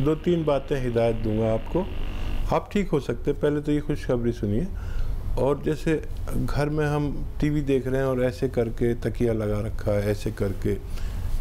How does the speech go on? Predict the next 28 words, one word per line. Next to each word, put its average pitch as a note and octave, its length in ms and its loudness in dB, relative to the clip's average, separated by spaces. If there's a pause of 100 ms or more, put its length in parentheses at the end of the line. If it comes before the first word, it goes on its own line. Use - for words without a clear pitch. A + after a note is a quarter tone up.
या C#3 100 4
ऐसे C#3 280 0
करके C3+ 280 0
अखबार A#2 400 0
पढ़ A2+ 200 0
रहे G#2+ 260 0
हैं, G#2+ 220 0 (1000)
जो B2 160 2
है B2+ 160 0
ना, G#3+ 100 0
बेड F3 280 2
से C#3+ 260 0
सर A#2+ 400 -2
लगा A2 260 0
हुआ G#2+ 220 0
है G2+ 120 -2
और G2 220 -2 (420)
बेतरतीब A#2+ 640 0
बैठे, G#2+ 260 0
बेतरतीब E3+ 640 0
बैठना E3 360 0
बंद C#3+ 260 -2
कर E2+ 140 -2
दीजिए। D#2 380 -2 (1000)
और, D3 460 0 (760)
अ, A#2 420 2 (640)
exercise D#3+ 800 0 (560)
रोज़ाना D3 680 2